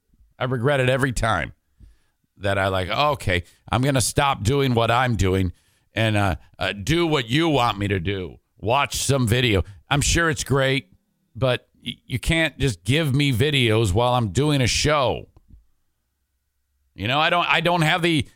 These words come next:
I don't have the option of saying to my partner, say, "Hey, guys, uh,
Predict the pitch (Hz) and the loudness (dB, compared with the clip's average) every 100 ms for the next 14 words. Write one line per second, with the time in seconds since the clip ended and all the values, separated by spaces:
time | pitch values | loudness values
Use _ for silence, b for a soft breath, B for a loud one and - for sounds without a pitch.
0 | b - 185 175 180 160 156 160 165 - | b -2 0 0 0 0 0 0 -2 -2
1 | 135 127 - 151 165 147 127 135 131 - | 0 0 0 0 0 0 0 0 0 0
2 | 156 180 135 117 113 - _ _ - - | 0 0 0 0 0 -4 _ _ -16 -10
3 | - 151 143 156 214 180 202 226 233 143 | -2 0 2 2 0 0 0 0 0 0
4 | 190 180 147 | 0 0 -2